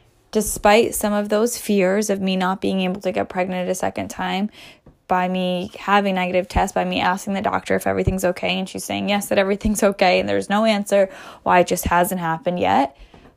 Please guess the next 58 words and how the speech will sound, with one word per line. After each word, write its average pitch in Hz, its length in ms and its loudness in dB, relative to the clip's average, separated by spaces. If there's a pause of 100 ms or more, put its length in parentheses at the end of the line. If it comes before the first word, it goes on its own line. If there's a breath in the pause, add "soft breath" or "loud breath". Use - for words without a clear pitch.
(140)
But 247 140 6
there 269 160 8
is 311 120 6
actually 269 380 4
an 208 80 2
answer 185 340 -2
why 170 200 2
it - 80 -4
hasn't - 380 -4
happened - 440 -8
yet. - 160 -6
And 220 140 2
it 240 100 2
just 285 240 2
means 262 240 6
that 233 140 6
it's 240 200 2
just - 360 -4
not 254 260 2
my 269 180 4
time 302 400 2
yet 196 280 2
right 180 180 -2
now, - 320 -6 (380 loud breath)
that 233 160 4
there's 240 180 4
something 262 340 4
else 247 200 4
that 233 180 2
I 226 100 0
need 247 180 2
to 262 60 0
focus 262 400 0
on 196 160 2
in 185 100 -2
my 185 120 0
life - 320 0
right 214 120 0
now. 196 260 2 (360 loud breath)
And 220 140 4
it's 262 160 4
up 269 200 2
to 254 120 2
me 269 200 8
to 240 100 6
realize 233 480 4
that 214 140 -4
there 240 140 2
are 233 160 4
so 247 240 0
many 240 200 4
blessings 233 500 2
around 226 480 2
me. 208 160 0
And 208 140 -2
if 214 100 -4
I 208 120 2
continue 226 680 0